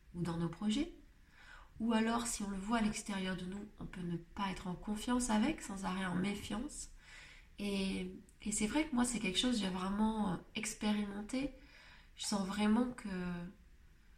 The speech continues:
comme si j'avais intégré qu'en fait, c'était dangereux. J'ai pas envie de te raconter tout le détail, mais pourquoi là, en ce moment, ça se joue, c'est qu'il y a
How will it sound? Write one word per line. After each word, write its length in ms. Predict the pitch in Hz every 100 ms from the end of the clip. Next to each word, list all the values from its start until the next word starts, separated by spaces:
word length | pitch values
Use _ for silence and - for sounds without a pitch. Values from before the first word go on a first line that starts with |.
| - - - - -
comme 200 | 214 196
si 180 | - 262
j'avais 220 | 220 196
intégré 500 | 190 196 175 185 220
qu'en 140 | 185
fait, 220 | 180 240
c'était 280 | - 175 202
dangereux. 460 | 185 175 180 175 180 - - - - - - - - - - - - - -
J'ai 160 | - -
pas 80 | 240
envie 200 | 240 180
de 60 | -
te 100 | 185
raconter 400 | 185 - 180 175
tout 120 | 254
le 60 |
détail, 500 | 220 185 - 214 254 208
mais 200 | 170 170 - - - - -
pourquoi 280 | - - 285
là, 120 | 277
en 80 | 208
ce 140 | - 208
moment, 200 | 196 208
ça 280 | - 196 180
se 100 | 175
joue, 200 | 226 277
c'est 200 | - 214
qu'il 220 | 196 190
y 60 |
a 320 | 190 185 190